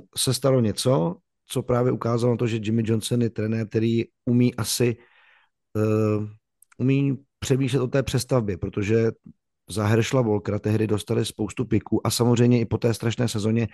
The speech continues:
trefili Troje Aikmana. A tam tehdy asi začalo to, co, eh, Dallas Cowboys mají asi jako poslední veleúspěšnou etapu, protože dali dohromady hráče, jako je Emmitt Smith, což byl nejlepší running back té doby,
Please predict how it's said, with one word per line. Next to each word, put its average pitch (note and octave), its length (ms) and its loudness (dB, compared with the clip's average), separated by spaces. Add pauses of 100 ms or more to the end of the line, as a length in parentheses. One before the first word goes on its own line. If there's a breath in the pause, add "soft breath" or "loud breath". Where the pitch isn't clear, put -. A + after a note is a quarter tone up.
(160 loud breath)
trefili A#2 400 0
Troje A2+ 240 2
Aikmana. F#2 460 -4 (720 soft breath)
A G#2 240 0
tam A2 260 0
tehdy A2 320 4
asi G#2 200 -2
začalo G#2+ 420 2
to, G2+ 160 -2
co, G#2 420 -2 (180)
eh, G2 260 -2
Dallas G2 280 -2
Cowboys G2+ 480 2 (280)
mají G2 360 -2
asi - 220 -6
jako G2+ 160 -2
poslední G2+ 600 2 (160 soft breath)
veleúspěšnou G2+ 840 0
etapu, F#2+ 480 -4 (280 loud breath)
protože G2+ 280 -2
dali G#2 160 2
dohromady G2+ 440 2
hráče, G2 340 0
jako G2 140 -4
je F#2+ 80 -2
Emmitt G#2+ 260 0
Smith, B2+ 300 2
což G#2+ 200 -4
byl G2 140 0
nejlepší G2+ 340 -2
running G2+ 240 0
back G2+ 140 -4
té G2+ 140 0
doby, G2 320 -2